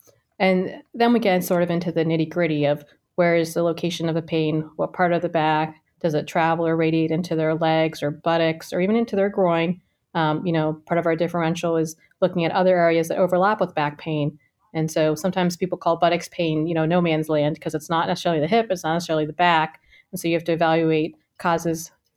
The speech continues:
like S I joint pain, uh, s-, excuse me, sacroiliac joint pain, um, or hip pain as well. We also ask people how long they've had it, how severe it is on the zero to ten scale,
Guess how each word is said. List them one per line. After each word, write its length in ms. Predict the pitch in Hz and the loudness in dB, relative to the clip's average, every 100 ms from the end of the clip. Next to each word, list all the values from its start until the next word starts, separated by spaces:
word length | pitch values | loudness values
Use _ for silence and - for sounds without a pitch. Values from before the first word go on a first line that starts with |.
| _ | _
like 220 | 160 151 - | -4 -2 -4
S 200 | 175 190 | -2 0
I 180 | 175 | 0
joint 340 | 175 175 160 202 | 0 0 -2 -4
pain, 460 | 175 165 165 165 - _ | -2 0 0 -2 -8 _
uh, 140 | 170 151 | -6 -6
s-, 160 | - - | -8 -18
excuse 240 | - 165 | -10 -6
me, 80 | 160 | -2
sacroiliac 440 | 185 180 170 170 | -2 0 0 0
joint 220 | 170 160 | 0 -2
pain, 400 | - 165 156 160 - - _ - | -2 -2 0 -2 -8 -20 _ -2
um, 200 | 165 156 | 0 0
or 80 | 160 | 0
hip 180 | 208 214 | -2 -2
pain 220 | 175 160 | -2 -2
as 120 | 156 | 0
well. 440 | 175 165 160 165 - _ _ _ _ - | 0 2 2 -2 -10 _ _ _ _ 2
We 80 | |
also 180 | 220 226 | 4 4
ask 100 | 214 | 2
people 200 | 214 196 | 2 2
how 140 | 180 175 | 2 4
long 220 | 180 185 | 4 4
they've 160 | 185 | 2
had 240 | 180 175 175 | 2 2 4
it, 300 | 180 185 - | 2 0 -8
how 180 | - 180 | -4 -2
severe 400 | 175 185 180 180 | -2 0 4 4
it 60 | 180 | 4
is 140 | 180 | 2
on 80 | 170 | 0
the 100 | 170 | 0
zero 220 | 175 175 | 0 2
to 100 | 175 | 0
ten 280 | 175 170 170 | 0 -2 -2
scale, 600 | 175 165 165 160 165 165 | -4 -2 2 2 0 -4